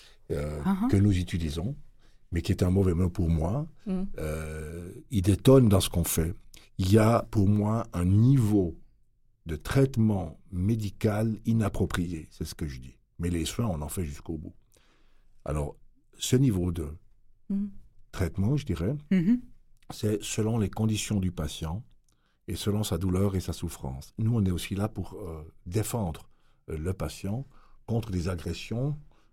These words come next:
Speaker 1: euh, médicales aussi et de technologies que, qu'on pourrait infliger à la sar. Et là, on, on, on décide assez rapidement avec les parents de jusqu'où on a. C'est une période extrêmement difficile parce que les parents ont l'impression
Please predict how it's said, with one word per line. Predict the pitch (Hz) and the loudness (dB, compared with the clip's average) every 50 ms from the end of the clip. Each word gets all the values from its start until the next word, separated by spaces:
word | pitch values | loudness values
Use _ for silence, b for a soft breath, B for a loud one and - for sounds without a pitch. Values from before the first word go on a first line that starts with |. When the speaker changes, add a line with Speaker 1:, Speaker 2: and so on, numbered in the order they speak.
| _ - | _ -12
Speaker 1:
euh, | 76 80 | -10 -8
médicales | 82 98 107 110 90 - 95 - - - - 120 101 80 | -6 -2 -2 -2 -2 -4 -6 -4 -2 0 0 0 -2 -4
aussi | 76 73 - - - 127 104 92 - | -6 -8 -8 -4 -4 -2 -2 -2 -4
et | - 95 | -4 -4
de | 85 92 85 | -4 -4 -4
technologies | - 95 - - 98 87 80 80 80 71 80 101 113 113 113 | -4 -6 -6 -4 -6 -6 -4 -6 -6 -6 -4 -4 -4 -4 -6
que, | 113 - 90 | -8 -12 -12
qu'on | - - 85 78 | -10 -10 -10 -10
pourrait | - 87 76 98 98 87 | -10 -6 -4 -2 -2 -2
infliger | 82 82 - - 85 78 71 73 76 85 98 92 71 | -2 -4 -6 -10 -12 -12 -12 -12 -10 -8 -8 -6 -6
à | 69 | -8
la | 71 73 76 | -8 -10 -12
sar. | - - - 73 71 78 82 80 73 73 76 - - _ - | -14 -14 -14 -14 -14 -12 -12 -14 -14 -16 -16 -18 -20 _ -8
Et | - 90 92 | -6 -4 -4
là, | 92 95 101 117 110 - - 78 78 76 - | -2 -2 -2 -4 -4 -8 -12 -16 -18 -18 -16
on, | 85 | -18
on, | 82 - 80 82 - - | -16 -16 -18 -18 -16 -12
on | 87 87 | -10 -8
décide | 85 92 - - - 117 101 98 - b b b b b b b b b b | -6 -6 -6 -4 -4 -4 -6 -6 -10 b b b b b b b b b b
assez | 95 92 - - 113 | -8 -6 -2 -2 0
rapidement | 104 98 92 - 101 95 95 92 98 113 123 113 | 0 0 -2 -2 -2 -2 -2 -2 -2 -2 -2 -2
avec | 95 85 90 98 - - | -2 -2 -4 -4 -4 -2
les | 104 92 85 | 0 0 0
parents | - 92 85 82 90 90 104 113 117 | 0 0 0 0 2 0 2 2 2
de | 101 92 | 0 0
jusqu'où | 82 87 92 - - - 92 80 | -2 -4 -6 -8 -6 -4 -4 -2
on | 76 | -2
a. | 73 | -4
C'est | - - 90 - | -6 -6 -6 -2
une | 95 87 | -2 -2
période | - - - 110 98 110 117 107 101 - - | -2 0 0 2 2 4 2 2 0 -2 -2
extrêmement | - 175 - - - - 127 120 117 110 104 101 | -2 -2 -2 -2 0 2 4 4 4 4 4 4
difficile | 95 95 - - 82 - - 98 73 | 2 0 -4 -6 -4 -2 -2 -2 0
parce | - 85 - | -2 -4 -4
que | - 90 | -2 -2
les | 87 82 | -2 -2
parents | 80 - 85 87 95 78 | 0 -2 0 0 0 0
ont | 76 | 0
l'impression | 82 90 85 - - 90 - - - 101 98 | 0 0 0 0 -2 -2 -2 0 0 0 0